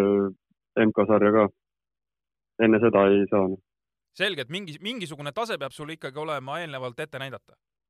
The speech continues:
Speaker 1: Jah.
Speaker 2: Äh, Anne-Mari, sa, kas me võime öelda niimoodi, et sa tulid nõrgema konkurentsiga alalt kõrgema või, või sellise konkurent-, konkurentsitihedama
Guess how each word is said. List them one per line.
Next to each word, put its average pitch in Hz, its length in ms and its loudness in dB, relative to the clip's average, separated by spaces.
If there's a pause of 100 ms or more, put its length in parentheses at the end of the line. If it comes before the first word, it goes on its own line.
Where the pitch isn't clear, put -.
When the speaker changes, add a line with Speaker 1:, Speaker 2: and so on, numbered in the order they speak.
(220)
Speaker 1:
Jah. 98 220 4 (840)
Speaker 2:
Äh, 131 180 -6
Anne-Mari, 185 420 -2 (680)
sa, 196 360 0
kas 190 140 -12
me 233 160 -6
võime 254 260 -2
öelda 202 240 -2
niimoodi, 208 300 -6
et - 100 -14
sa 165 80 -8
tulid 202 540 -10 (340)
nõrgema 180 460 -2
konkurentsiga 160 920 -6 (160)
alalt 190 520 -2
kõrgema 156 580 -4
või, 147 320 -8
või 147 400 -10
sellise 156 360 -10
konkurent-, 165 640 -10
konkurentsitihedama 160 1200 -6